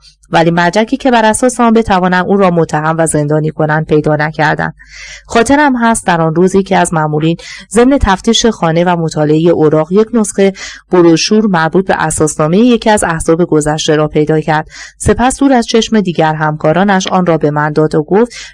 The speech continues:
«این جزوه را پنهان کنید، زیرا اسباب دردسرتان می‌شود.» متاسفانه نام آن جوان را که دانشجوی دانشکده حقوق هم بود فراموش کردم. به هر حال چون پدرم چند سال پیش از آن واقعه کتابخانه شخصیش را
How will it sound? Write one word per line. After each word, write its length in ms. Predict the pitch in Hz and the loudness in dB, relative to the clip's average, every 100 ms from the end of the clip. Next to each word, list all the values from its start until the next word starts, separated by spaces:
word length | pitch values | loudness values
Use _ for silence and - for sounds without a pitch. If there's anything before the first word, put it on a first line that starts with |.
| - | -2
«این 140 | 247 | 2
جزوه 300 | 226 190 202 | 4 4 2
را 120 | 208 | 0
پنهان 400 | 196 160 156 147 | 0 -2 -2 -4
کنید، 320 | 143 151 151 | -2 -2 -2
زیرا 240 | - 165 156 | 0 0 2
اسباب 420 | 156 156 233 240 | -2 -2 0 2
دردسرتان 800 | 220 170 151 151 160 160 151 151 | 2 2 -2 -2 -2 0 0 -4
می‌شود.» 420 | 151 - 156 151 - - - - - | -4 -2 -2 -2 -6 -20 -20 -10 -2
متاسفانه 640 | 214 214 208 226 220 233 | 0 2 0 0 2 2
نام 220 | 277 285 240 | 2 2 2
آن 160 | 220 | 2
جوان 380 | 214 170 165 196 | 2 0 2 2
را 100 | 180 | 0
که 140 | 175 | 0
دانشجوی 520 | 160 156 156 - 208 208 | -2 0 -2 0 0 2
دانشکده 600 | 170 156 - 151 147 151 | 0 -2 -2 -2 0 -2
حقوق 460 | 147 151 151 151 | 0 -2 -2 -6
هم 220 | - 151 156 | -4 -4 0
بود 260 | 196 233 | 0 0
فراموش 500 | - 165 160 156 160 | 0 -2 0 -2 -4
کردم. 420 | - 151 156 156 - - - - - - | -2 0 0 -4 -8 -20 -20 -20 -8 -2
به 60 | |
هر 180 | 208 202 | 0 2
حال 180 | 214 262 | 2 0
چون 220 | - 277 | 0 0
پدرم 380 | 226 196 190 190 | 2 2 2 0
چند 240 | 170 156 | 0 -2
سال 220 | 151 156 | 0 -2
پیش 240 | 151 160 160 | -2 -2 -2
از 180 | 156 156 | -2 -2
آن 120 | 156 | -2
واقعه 400 | 151 156 165 214 | -2 0 0 0
کتابخانه 640 | 185 170 156 - 156 156 | -2 -2 -4 -2 -2 -2
شخصیش 640 | 151 151 156 226 214 170 | -2 -2 -2 0 0 0
را 120 | 156 | -2